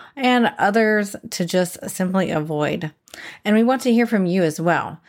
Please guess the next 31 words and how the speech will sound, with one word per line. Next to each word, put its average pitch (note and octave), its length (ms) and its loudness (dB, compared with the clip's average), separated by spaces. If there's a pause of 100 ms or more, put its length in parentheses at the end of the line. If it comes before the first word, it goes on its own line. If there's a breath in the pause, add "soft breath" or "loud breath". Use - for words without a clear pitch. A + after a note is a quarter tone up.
(240 soft breath)
What C4 280 0
are F#3+ 160 2
your F3+ 560 0
website E3+ 580 0
features E3 420 -2
that E3 100 -2
you E3 200 -2
absolutely G3+ 800 0
hate F#3 380 -2
to F3 100 -4
see F3 340 -2
on F3+ 160 -2
a D#3+ 100 0
website? E3+ 580 -6
What G3 420 0
drives F#3+ 720 0
you G#3+ 280 2
crazy? E3 760 -6 (420 soft breath)
Do G3+ 100 2
they G3+ 80 4
have G#3+ 200 2
something G3+ 540 0
that's F#3+ 240 -2
not F3 340 2
on F3 100 0
our F#3 220 2
list F3+ 400 0
that F3+ 160 -6
drives F3 300 -2
you F#3+ 100 -2
crazy? G3+ 540 0